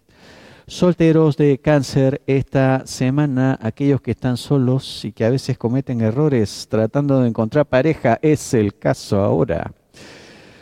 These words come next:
Porque te puedes meter en un conflicto de proporciones bíblicas,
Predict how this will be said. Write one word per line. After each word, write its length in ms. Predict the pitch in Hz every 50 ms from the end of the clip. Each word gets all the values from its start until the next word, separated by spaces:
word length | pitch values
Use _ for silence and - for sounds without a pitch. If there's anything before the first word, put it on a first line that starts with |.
| - - - - _ _
Porque 500 | - 117 120 117 113 113 - - 120 110
te 160 | - - 107
puedes 260 | - - 190 165 127 104
meter 240 | 113 - 160 151
en 80 | 143 131
un 240 | 139 156 156 151 131
conflicto 880 | - - 101 98 95 92 92 - - - 139 147 - _ _ - 139
de 160 | 117 101 95 87
proporciones 1400 | - _ _ - 165 165 165 - _ _ - 113 101 95 - 98 - - - - - 151 151 151 151 139 107 95
bíblicas, 1300 | 120 147 139 - 104 90 90 85 - - - 73 - - - - - - - - - - - - - -